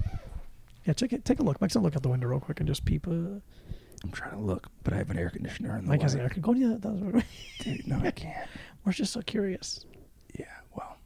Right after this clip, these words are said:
Speaker 2: that looks like, that looks like he's an air conditioner. <laughs>
Speaker 1: Yeah, I did do a little. I walk out of the bedroom shirtless the other day, and, uh, there's a woman there. I was like, "Oh, hello." <laughs>
Speaker 2: That's why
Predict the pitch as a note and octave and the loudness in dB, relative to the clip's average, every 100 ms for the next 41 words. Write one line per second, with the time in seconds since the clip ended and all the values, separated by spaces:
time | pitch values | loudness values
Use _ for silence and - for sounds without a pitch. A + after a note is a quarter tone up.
0 | - - A2+ F2 A2+ - G2+ - - - | -20 -6 -4 0 0 2 -2 -2 -14 -18
1 | - - - G2 F#2 A#2+ A#2 F#2 F#2+ D#2+ | -20 -20 -6 2 2 4 0 2 2 4
2 | F#2 F2 - E2+ - - - - - - | 4 4 2 0 0 2 4 4 0 4
3 | D#3 D3 C3+ - - G3 A3 A3+ G3 F3 | 6 8 6 -4 6 8 10 10 10 10
4 | F3 E3 D#3 D3+ D3+ E3 E3+ E3+ F3+ D#3+ | 8 8 6 4 0 6 10 10 10 8
5 | D#3 D#3+ D3+ D3 E3+ D#3+ C#3+ D#3+ D#3 D3+ | 8 8 8 6 6 6 6 8 8 6
6 | D3+ C#3+ C#3+ C#3 C3+ C#3 C#3 C#3 C#3 C#3+ | 6 6 4 2 2 2 6 6 6 6
7 | C#3 C3+ C3+ A#3 E3+ E3+ C#4+ E3+ F#3 - | 4 4 8 10 10 8 6 6 4 10
8 | A3+ - A3 A#3 - - - - - - | 10 12 6 8 4 2 -6 -6 -10 -14
9 | - - - - - G#2+ - - E3 C#3+ | -16 -14 -14 0 8 8 8 4 4 6